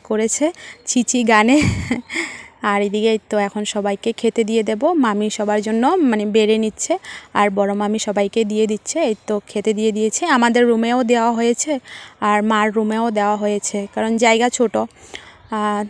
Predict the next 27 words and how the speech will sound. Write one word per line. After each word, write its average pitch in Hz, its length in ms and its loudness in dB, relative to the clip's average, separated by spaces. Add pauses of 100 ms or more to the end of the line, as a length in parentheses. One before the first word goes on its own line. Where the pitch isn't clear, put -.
(160)
তো 247 160 -2
এইদিকে 226 300 2
আমি 233 180 2
সোনাকে 226 420 2
খাইয়ে 220 380 2
দিচ্ছি। 233 360 0 (500)
ও 254 100 2 (120)
পায়েসও 240 440 4
খাবে 240 300 4
না, 240 200 4
তরকারিও 233 540 4
খাবে 226 340 0
না, 226 140 4 (100)
শুধু 240 320 -2
লুচি 233 360 0 (120)
খাবে। 220 240 2
তো 285 120 2
একটা 214 300 0
লুচি 214 340 -2
নিয়ে 247 220 2 (120)
এই 208 40 2 (100)
তো 214 100 -2 (100)
এখন 202 280 -6 (440)
শুধু 233 220 0 (100)
লুচি 233 280 0
খাইয়ে 214 380 2
দিচ্ছি। 214 360 -2